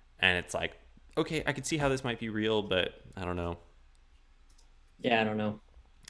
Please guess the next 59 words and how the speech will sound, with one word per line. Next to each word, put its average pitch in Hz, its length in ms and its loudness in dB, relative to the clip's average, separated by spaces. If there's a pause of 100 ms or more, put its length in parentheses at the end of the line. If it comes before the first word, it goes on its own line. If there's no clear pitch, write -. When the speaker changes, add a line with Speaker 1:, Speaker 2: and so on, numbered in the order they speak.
Speaker 1:
It's 135 220 4
sketchy. 87 560 -2
It's 113 180 0
sketchy 127 380 2
at 107 80 -2
best. 92 400 2
Yet, 95 260 4 (220)
like, 113 140 10
I 117 80 10
put 170 180 6
it 131 60 6
on 120 180 6
there, 113 160 6
and 107 120 4
then 104 100 2
I - 20 2
put, - 200 -2
like, 101 120 -2
a 87 60 -4
poll 104 340 0
up 90 200 0
on 90 140 0
our, 87 260 -6
our, 92 220 -6
uh, 95 160 -8 (300)
our - 180 -14 (300)
Instagram 92 480 0
and 85 180 -8
said, 85 200 -6
"Real 120 200 2
or 110 40 -2
fake?" 107 400 0
And 92 260 -2
somebody 98 320 -2
jumped 92 240 -6
in 92 100 -2
and 87 60 -6
was 85 100 -10
like, 82 200 -8
"It's - 160 -4
for - 160 -8
sure 101 340 -2
real. 80 460 -12 (400)
It's 117 260 0
real." 90 420 -8 (760)
And 95 140 0
I 90 60 2
was 85 120 -4
like, 80 240 -4
"I, 110 160 -8 (100)
dude, 98 220 -2
I 90 80 0
think 104 220 -6
you're 107 80 -6
gonna 95 140 -6
be 87 120 -8
really 87 220 -6
bummed 87 320 -8
out 92 280 0